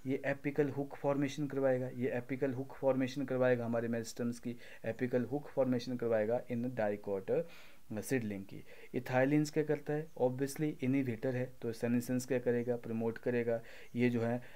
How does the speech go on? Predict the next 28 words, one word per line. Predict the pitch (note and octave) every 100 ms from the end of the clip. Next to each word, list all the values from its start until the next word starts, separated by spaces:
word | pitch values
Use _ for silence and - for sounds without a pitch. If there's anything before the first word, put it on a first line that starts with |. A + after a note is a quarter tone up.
| -
abscission | A#2+ A#2+ - B2 C3
of | A#2+
plant | - A#2+ A#2 A#2+
organ, | A#2 A#2
जैसे | A#2 A#2+
लीव्स | A2 A#2 A#2+ A2+
होंगे, | A2 A#2
फ्लावर | A#2 A#2 A2 A2+
होंगे, | A2 A2+
अगर | A2+ A2+ A2+
वो | A#2 A#2 B2+
ओल्ड | B2+ B2+ C3
हो | A2+ A2+
गए | A2+
हैं | A2
तो |
उनकी | A#2+ A#2 A2+
क्या | A#2
करेगा, | A2+ A2 A#2
एब्सिशन | A2+ A2+ G#2+ B2+ A#2 B2
करेगा, | A#2 A2+ A2+
उनको | A2+ A2+
फॉल | A2 A#2+ A#2+
करवा | B2 B2 A#2
देगा | A#2 A2+
जल्दी | A2 A2+ A2+
से | A#2 B2
जल्दी। | A2+ A2